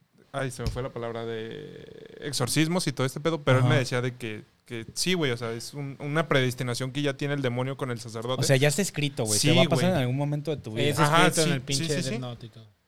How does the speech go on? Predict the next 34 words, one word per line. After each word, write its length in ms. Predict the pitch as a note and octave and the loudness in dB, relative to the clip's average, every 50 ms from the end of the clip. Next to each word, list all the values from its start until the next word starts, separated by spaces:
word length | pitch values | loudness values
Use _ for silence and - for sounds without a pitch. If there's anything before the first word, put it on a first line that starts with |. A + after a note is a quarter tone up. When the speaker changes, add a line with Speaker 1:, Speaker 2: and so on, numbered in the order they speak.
| _ _ _ | _ _ _
Speaker 1:
Sí, 260 | - - D3+ D#3 F3 | -16 -10 -8 -8 -6
güey. 240 | D#3+ D#3 C#3+ C#3 C3 - | -6 -6 -6 -8 -6 -6
Speaker 3:
Y, 200 | E3 D#3 D#3 - - | -4 -4 -4 -4 -2
y 120 | - F3+ | -2 0
de 100 | D#3 F3 | 2 2
hecho, 280 | F#3 F3+ - A#3 A#3 A#3+ | 0 0 2 2 2 2
otra 220 | A3+ A3 A3+ A3+ | 2 0 -2 -4
historia 380 | G#3 - - G#3+ G#3 G#3+ G#3+ G#3+ | -6 -4 -4 -2 0 0 0 0
de 140 | F3+ D#3+ D#3+ | 0 0 0
eso, 220 | E3 - G3 F#3 F3+ | 0 -2 -4 -6 -6
que, 260 | - D3+ C3 B2 - - | -4 -6 -6 -6 -6 -2
que 120 | - D#3+ | 0 0
eso 140 | E3+ E3 F#3+ F#3 | 0 2 0 2
yo 180 | E3 F3 F#3 | 2 2 2
sí 140 | F3+ - G#3+ | 2 2 2
lo 140 | G3+ G#3 G3 | 2 2 2
viví, 400 | E3 D3 B2+ C3 D3+ G#3 D#4 - - _ _ _ _ _ _ _ _ _ | 2 0 0 0 0 0 0 -4 -10 _ _ _ _ _ _ _ _ _
que 80 | - | -4
yo 120 | C#3+ C#3+ C#3+ | -2 -2 0
también 360 | E3 F3+ F3+ F3+ F3+ F#3 F#3 | 0 -2 0 0 -2 0 0
era 100 | F3+ F3+ | -2 -2
un 80 | F3+ D3+ | -2 -2
poco 280 | D#3+ E3 E3 - F3+ E3 | -2 -4 -2 0 0 0
escéptico 480 | - - D#3+ D#3 D#3 D#3+ F3+ - D3+ | 2 2 0 0 0 -2 -4 -2 -2
de 60 | C#3+ | -2
ese 120 | C#3+ D3 D3 | -2 -4 -6
tema. 360 | - D#3 D3 D#3+ G3 B3 C4+ - _ _ _ _ _ _ _ _ _ _ _ _ - | -4 -4 -4 -2 -4 -4 -6 -10 _ _ _ _ _ _ _ _ _ _ _ _ -10
Este, 640 | C#3+ C#3 C#3 - - D3 C3+ C3 C3 C3 C3 C3 C3 - | -8 -8 -8 -6 -4 -2 0 0 0 0 -2 -4 -6 -6
tengo 300 | C#3+ C#3+ D3+ E3 F3 F3 | -6 -6 -2 -2 -2 -2
una, 580 | F3 F3+ F#3 F#3 F3+ F3 E3+ D#3 D3 C#3+ C3+ B2+ A#2+ A#2 A2+ A2 G#2 B2 - - - _ | 0 -2 0 0 0 2 0 0 -2 -2 -4 -6 -8 -10 -12 -12 -12 -12 -12 -12 -14 _
<clears throat> 440 | _ - - - - - - _ - | _ -16 -16 -16 -16 -18 -20 _ -14
una 420 | C3 C3+ D3 E3 E3+ F3 F3 E3 - | -10 -6 -2 0 0 0 0 -2 0
tía, 320 | F3+ F3+ F3 F3 A3 D#4 - - - _ _ _ _ _ _ _ _ _ - C#3 - | 2 2 4 4 2 0 -4 -8 -20 _ _ _ _ _ _ _ _ _ -20 -14 -12
Speaker 1:
Ujú. 100 | C#3+ | -12